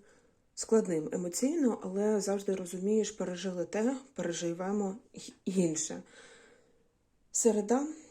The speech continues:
обстріли, багато годин без світла, води внесли свої корективи у мої в'язальні плани, думаю, як і в плани більшості українців.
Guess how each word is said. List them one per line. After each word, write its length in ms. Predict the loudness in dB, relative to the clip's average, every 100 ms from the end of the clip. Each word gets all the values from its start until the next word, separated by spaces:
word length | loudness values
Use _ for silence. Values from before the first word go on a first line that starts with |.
| -12 -4
обстріли, 760 | -2 -2 -2 0 0 0 -2
багато 400 | -6 -6 -6 -6
годин 400 | -4 -2 0 0
без 140 | 0 -2
світла, 500 | 0 0 0 -4 -6
води 400 | -6 -2 2 2 0 -8 -12
внесли 600 | -6 -2 0 0 2 2
свої 280 | 2 0 0
корективи 680 | -4 -8 -6 -2 -2 -2
у 440 | -6 -6 -10 -8 -6
мої 300 | -6 -6 -6
в'язальні 560 | -6 -6 -4 -6 -6
плани, 600 | -8 -2 2 2 2 0 -2
думаю, 600 | -8 -6 -6 -4 -2 -2 -4
як 260 | -6 -6
і 20 |
в 40 | -14
плани 380 | -6 2 4 4
більшості 560 | 2 -2 -2 -6 -8
українців. 880 | -8 -8 -8 -6 -6 -8 -10 -14